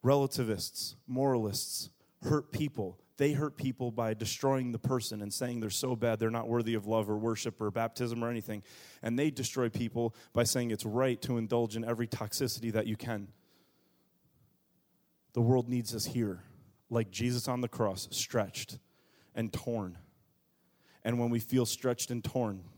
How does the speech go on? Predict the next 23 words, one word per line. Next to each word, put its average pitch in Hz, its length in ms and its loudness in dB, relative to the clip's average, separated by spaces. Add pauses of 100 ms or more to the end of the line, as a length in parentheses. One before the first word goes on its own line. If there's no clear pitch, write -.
(160)
let 117 420 0
that 113 240 0 (480)
tearing 107 480 0 (480)
be 131 120 4
the 110 120 2
fasting 120 640 0
pangs. 95 600 -6 (340)
Because 123 260 0
here's 147 400 4
what 139 160 6
I 135 60 6
wanna 135 220 2
say. 113 300 2 (240)
Here's 139 360 6
how 143 180 6
good 127 240 2
God 120 240 4
is. 92 260 -6 (240)
He 143 200 0
says, 120 600 4 (800)
"Fasting 143 580 4
like 131 260 2
this, - 460 2